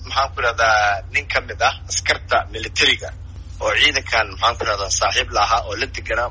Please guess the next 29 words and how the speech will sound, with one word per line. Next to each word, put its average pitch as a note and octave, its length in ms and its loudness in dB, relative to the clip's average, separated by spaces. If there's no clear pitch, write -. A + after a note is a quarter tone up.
warshadii - 520 -4
Etop - 280 0
oo - 120 -4
saldhig C#3+ 340 0
u C#3 60 2
ahayd B2+ 200 4
ma A#2 180 0
ciidankan B2+ 360 0
daraawiishta G#2+ 520 -2
ayuu A2 220 -6
nin C3+ 140 -6
military B2 360 -4
dhex A#2+ 200 0
deganaa. C3+ 300 2
Taliyihii E3 460 2
oo C3+ 120 2
safar D#3 340 2
ku D3+ 80 -8
maqnaa - 300 -2
yimid D#3+ 320 -2
oo A2+ 640 2
shalay B2+ 440 2
waddanka - 400 -8
soo A#2+ 180 -4
gaaray A2+ 220 2
kadib - 240 -4
Afgooy A#2+ 260 -4
u A#2+ 80 -6
gudbay. - 380 -2